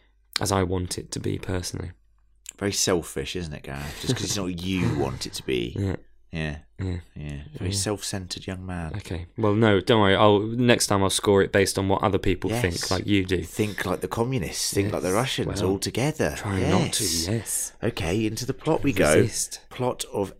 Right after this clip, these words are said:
Speaker 2: A Pluribus Unum.
Speaker 1: Excellent.
Speaker 2: That was pretty good,
Speaker 1: Well
Speaker 2: wasn't it?
Speaker 1: done.
Speaker 2: That was
Speaker 1: Well
Speaker 2: pretty
Speaker 1: done.
Speaker 2: good. Uh,
Speaker 1: Let's, let's just, let's confirm that. Hold
Speaker 2: okay,
Speaker 1: on.
Speaker 2: let's just confirm it.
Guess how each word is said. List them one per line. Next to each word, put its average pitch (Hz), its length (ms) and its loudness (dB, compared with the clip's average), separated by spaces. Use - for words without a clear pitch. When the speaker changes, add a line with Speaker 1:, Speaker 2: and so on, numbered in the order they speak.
Speaker 2:
A 139 540 6
Pluribus 104 1040 6
Unum. 101 720 2
Speaker 1:
Excellent. 87 480 4
Speaker 2:
That 85 80 2
was 82 80 -2
pretty 73 180 -4
good, 80 100 2
Speaker 1:
Well 98 120 6
Speaker 2:
wasn't 82 200 -2
it? - 20 -6
Speaker 1:
done. 78 80 -14
Speaker 2:
That - 80 -6
was 101 80 0
Speaker 1:
Well 95 60 0
Speaker 2:
pretty 80 200 -2
Speaker 1:
done. - 0 -
Speaker 2:
good. 76 200 -8
Uh, 73 60 0
Speaker 1:
Let's, 80 320 2
let's 107 200 4
just, - 500 2
let's - 180 0
confirm 98 460 4
that. 95 220 4
Hold 104 180 4
Speaker 2:
okay, 104 60 8
Speaker 1:
on. 101 60 8
Speaker 2:
let's 87 160 4
just 92 120 -4
confirm 87 380 2
it. 92 180 -2